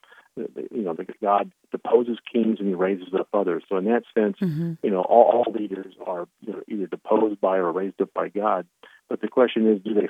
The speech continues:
Speaker 1: follow, you know, God's purpose for their, their lives and their, their term in office? And, and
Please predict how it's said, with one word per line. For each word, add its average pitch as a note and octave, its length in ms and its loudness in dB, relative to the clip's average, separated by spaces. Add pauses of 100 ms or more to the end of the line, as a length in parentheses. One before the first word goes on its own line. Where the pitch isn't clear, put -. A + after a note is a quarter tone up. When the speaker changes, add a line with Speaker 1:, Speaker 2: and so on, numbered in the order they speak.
Speaker 1:
follow, A2 420 6
you G#2+ 100 -6
know, F2 100 -2
God's F#2 360 -2 (340)
purpose A#2 360 2
for G#2 100 4
their, F2+ 240 -6 (160)
their F#2+ 120 2
lives F#2 460 0
and F2 140 -2
their, F#2 240 0 (240)
their G2 100 0
term G#2+ 300 0
in F2+ 100 -6
office? G2+ 540 -4
And, F#2 200 -4 (280)
and A#3 120 -8